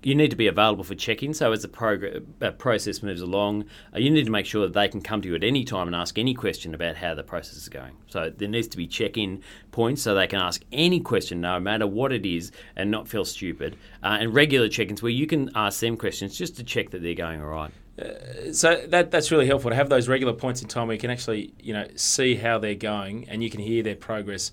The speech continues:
Speaker 2: So you can jump in
Speaker 1: Yep.
Speaker 2: and actually help ensure that it's, it's not a failure or it's less of a failure.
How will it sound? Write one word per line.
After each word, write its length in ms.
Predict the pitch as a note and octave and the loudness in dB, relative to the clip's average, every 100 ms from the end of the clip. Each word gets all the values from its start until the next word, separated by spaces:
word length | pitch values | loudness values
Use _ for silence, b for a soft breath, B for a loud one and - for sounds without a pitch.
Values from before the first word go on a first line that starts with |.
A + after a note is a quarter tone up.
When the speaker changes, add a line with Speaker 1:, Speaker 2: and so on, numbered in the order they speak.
| B - | B -4
Speaker 2:
So 140 | B2+ | 0
you 80 | A#2 | 2
can 260 | D3+ D#3+ | 2 -2
jump 300 | A#2+ A2+ G#2 | 0 0 -2
in 300 | G#2+ G2 B2+ B2 | -6 -6 -8 -12
Speaker 1:
Yep. 140 | C#2 - | -16 -6
Speaker 2:
and 100 | A2+ | -2
actually 440 | A2 - G#2+ G#2 - | -2 -2 -4 -4 -6
help 200 | G#2+ G#2+ | -8 -6
ensure 280 | A2 - G#2 | -6 -4 -6
that 200 | G#2+ - - | -8 -12 -12
it's, 360 | G#2 - - - | -8 -6 -6 -8
it's 180 | G#2 C3 | -6 -2
not 140 | C3 | -2
a 40 | - | -2
failure 340 | G#2 F#2+ A2+ | -2 -2 -4
or 220 | G#2 G2+ | -2 -4
it's 180 | G2 - B B - | -4 -8 B B -2
less 200 | B2 B2+ | 0 0
of 60 | |
a 40 | A#2+ | -2
failure. 300 | B2 G2 | -2 -4